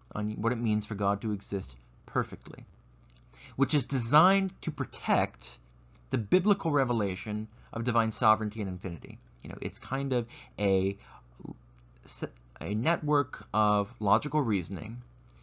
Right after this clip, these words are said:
that serves to underscore and undergird that fundamental truth given to us by the scriptures, that God is perfectly sovereign, that he is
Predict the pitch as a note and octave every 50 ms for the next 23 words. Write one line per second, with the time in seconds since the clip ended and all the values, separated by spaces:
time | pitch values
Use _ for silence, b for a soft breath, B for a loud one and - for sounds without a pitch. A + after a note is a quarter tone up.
0 | b b b b b b b - B2 A#2 A#2 A2+ - B B B B B - -
1 | - - D3 D3 D3 D3 C#3+ C#3 - - - C3+ - - - D3 E3+ F3 D#3+ D3
2 | C3 A#2+ - - - A2 G2 F#2+ F#2+ G2 G2 b b b b b - A2+ A2 -
3 | - - C3+ C#3 C#3+ C3 C3+ B2+ A2 G#2+ G#2 - D3 D#3+ E3 C3+ G#2 F2+ F2 A2
4 | A2+ - - - - B B B B B B - - A#2+ A#2 - - - - -
5 | D3+ D3 D3 B2+ A#2+ A2+ A#2+ C3 D3 D#3+ D3+ - D3 C3 - - - - G2+ F#2
6 | F#2 F#2 - - b b b b - - - C3+ C3 D3 C#3 - - A#2+ G#2+ G#2+
7 | G#2+ G#2 - - F#2+ F2+ F#2 G2 - - - C#3 A#2+ - - G2 F2 E2 F2 -
8 | B B B B - - - - E2 - A2 G#2 G#2+ G#2+ G#2+ G#2+ G#2+ - - -
9 | G#2+ G#2 G#2 G#2 G2+ b b b - - - - - - D3+ E3 D#3+ - D3 C#3
10 | - - A#2+ A2 G2+ - - - F#2 E2 D#2 - - F#2+ D#2+ - - - - -
11 | - G2 A#2 A#2+ A2 G2+ -